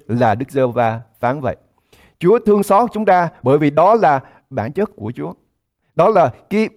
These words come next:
bản tính thần tánh của Ngài. Đức Chúa Trời là đấng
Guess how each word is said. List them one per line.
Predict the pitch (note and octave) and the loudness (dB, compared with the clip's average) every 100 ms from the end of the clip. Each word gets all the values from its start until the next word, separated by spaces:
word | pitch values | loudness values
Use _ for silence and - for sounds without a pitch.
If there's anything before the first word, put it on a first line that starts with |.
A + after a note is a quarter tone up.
| _ | _
bản | C#3+ C3 F3 | -2 -2 2
tính | G3+ A#3+ B3 - _ - | 0 0 -4 -12 _ -4
thần | E3+ D#3 | -2 -2
tánh | D3 G#3+ B3 | -2 -2 -4
của | B2 C#3+ | -4 -4
Ngài. | D#3+ B2 G#2 - | -2 -4 -6 -4
Đức | B3+ A#3 | -4 -4
Chúa | |
Trời | A3+ D#3+ C3 | 0 2 2
là | A#2 | 2
đấng | B2+ E3 | 0 0